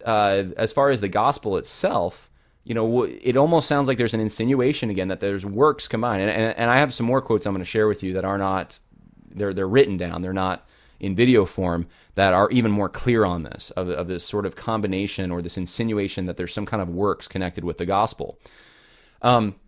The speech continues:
and then, uh, I believe the next clip, where there were two clips where he is talking in two thousand nineteen about why he did not sign the Dallas Statement on Social Justice, and he basically says, "Because there's still racism around." And somehow that statement, uh, does not combat that racism.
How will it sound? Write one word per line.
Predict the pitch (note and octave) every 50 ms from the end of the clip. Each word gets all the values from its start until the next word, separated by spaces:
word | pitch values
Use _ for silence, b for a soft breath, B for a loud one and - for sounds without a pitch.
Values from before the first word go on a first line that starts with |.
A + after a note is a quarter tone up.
| - _ _ _ _ _ _ _ - - -
and | - B2+ B2+
then, | C3+ D3+ E3 F3+ F#3 F3+ F3
uh, | - - C3 A#2 A#2 A2+ A2 A2
I | A2+ A#2
believe | A2 B2+ D#3 F3
the | D3 C#3
next | B2+ C3+ C#3 -
clip, | - - B2+ A#2 A2 -
where | G#2+ G#2+ G#2 G2+
there | G2+ G#2 G#2
were | G2
two | - - F3+ F#3
clips | - - A#2 G#2 G2 - -
where | G#2+ G#2 G2+
he | - - A2 G#2+ G2
is | G2 G2+ G2 G2 F#2
talking | - A#2 A2 A2 A2+ - A2
in | G#2 G2
two | - A#2 A2
thousand | G#2+ G#2 G#2 G2 G2
nineteen | G2 G2 G2 G2 F#2+ A2+ G#2
about | F#2+ F2+ F#2 F2+
why | F#2 G2 G2+
he | G#2+ A2+
did | G2+ G2
not | F#2+ G2 F#2+ - -
sign | - G2+ F#2+ F2+
the | F2
Dallas | E2 F2+ F#2 G#2 G#2+ G#2
Statement | - G#2+ G2+ - G2 F2+
on | F2+
Social | F2 - F#2+ F#2 - E2+
Justice, | E2 F2+ G2 B2 - - D3 C#3+ -
and | G2+ G2
he | G2+
basically | F#2 G#2+ B2+ D3+ E3 C#3 A#2+
says, | - G3 B3+
"Because | D#3 A2 - A2
there's | B2 C#3 C3+
still | - F3+ F3+
racism | F3 F#3+ A3 - - F3 D3+ A#2 G2+
around." | F#2 E2+ D#2 - - - b b b b b b b b b b b b b b b _ _ _ _ _ _ _ _ _ -
And | G#2 G#2 G2
somehow | - A2+ A2+ A2 A#2 A#2+
that | A2+ A2+ A#2 A2+ -
statement, | - C3+ C#3+ D#3 - A#2 A2+ A2+ A2 A2 - _ _ _ _ -
uh, | - G2+ G2+ G2+ G#2 G#2 G2+ G#2
does | G2 F2 G2+ G#2+ A2
not | A2 A#2+ B2 C3+ C3 - -
combat | - D3+ E3+ F3 C#3 A#2 F#2 F2+
that | F#2 F#2+ E2
racism. | - F2 D#2 D#2 - - - - - - C3